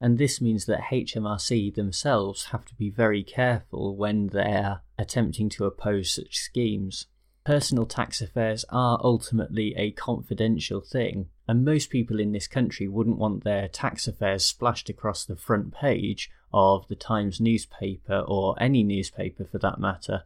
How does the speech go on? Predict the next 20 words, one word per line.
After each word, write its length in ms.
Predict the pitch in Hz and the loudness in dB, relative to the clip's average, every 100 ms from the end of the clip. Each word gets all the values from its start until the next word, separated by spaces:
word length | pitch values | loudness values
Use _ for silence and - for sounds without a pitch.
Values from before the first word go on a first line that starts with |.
| - _ _ | -12 _ _
simply 440 | - 131 113 107 | -4 0 0 -2
because 500 | 104 98 - 104 95 - | -6 -6 -4 -4 -2 -2
H 260 | 104 - 104 | -4 -2 -4
M 100 | 101 | -2
R 140 | 95 | -2
C 280 | - 107 90 | -4 -4 -4
have 280 | 98 92 - | -4 -4 -6
disclosed 500 | 101 - 110 101 - | -6 -2 0 0 -2
that 120 | - | -4
information 720 | 104 - 107 98 98 - 98 | -4 -4 -6 -4 -4 -6 -6
to 120 | - | -8
try 260 | - 107 101 | -6 -2 0
and 200 | 98 98 | 0 -4
publicise 720 | - 117 - 95 - 101 95 | -2 0 0 -6 -2 -2 -2
something 480 | - 107 - 107 98 | -2 -4 -4 -4 -2
that 220 | 101 - | -4 -2
they 200 | 104 101 | 0 2
are 120 | 95 | 0
doing 320 | 92 98 95 | 0 -2 -2
themselves. 640 | 95 92 110 107 104 - | -6 -6 -2 -2 -2 -10